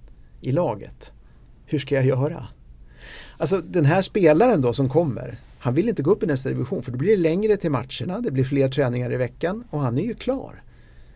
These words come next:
Alltså, du måste ju peta honom. Och så får du ta liksom konsekvensen av, av det i såna fall då. För att han förstörde, alltså, han, han byggde ju upp en motstämning liksom,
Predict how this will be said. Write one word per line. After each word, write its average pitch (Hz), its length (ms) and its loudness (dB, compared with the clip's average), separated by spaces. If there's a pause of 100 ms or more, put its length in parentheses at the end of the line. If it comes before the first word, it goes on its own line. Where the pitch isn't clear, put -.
(200)
Alltså, 143 180 -4
du 131 140 0
måste 131 280 -2
ju - 60 -8
peta 135 340 -6
honom. - 280 -18 (1400)
Och 135 120 -4
så 147 80 -6
får 147 120 -2
du 143 60 4
ta 139 180 0
liksom 127 280 -6
konsekvensen - 760 -6
av, 120 220 -8
av 113 220 2
det 117 240 -8 (320)
i - 140 -2
såna 113 260 -2
fall 62 260 -8
då. - 280 -14 (640)
För 143 100 -4
att 127 180 -8
han 147 260 0
förstörde, 190 580 0
alltså, 160 340 -6
han, 156 300 -4 (100)
han 175 260 -4
byggde 160 260 -2
ju 220 60 -2
upp - 340 -8 (400)
en 165 140 -6
motstämning 135 840 -2
liksom, 113 460 -14